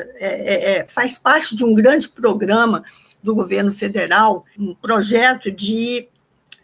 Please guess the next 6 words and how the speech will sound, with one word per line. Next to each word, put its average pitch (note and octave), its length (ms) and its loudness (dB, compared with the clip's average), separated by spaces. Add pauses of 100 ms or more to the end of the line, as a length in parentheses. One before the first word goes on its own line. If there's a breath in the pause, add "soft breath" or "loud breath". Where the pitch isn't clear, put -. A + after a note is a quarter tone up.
(140)
de, G3 380 -4
de, E3+ 520 -6
a G#3+ 100 0
ideia, G#3+ 580 4
na E3 140 -2
verdade, F3 680 -2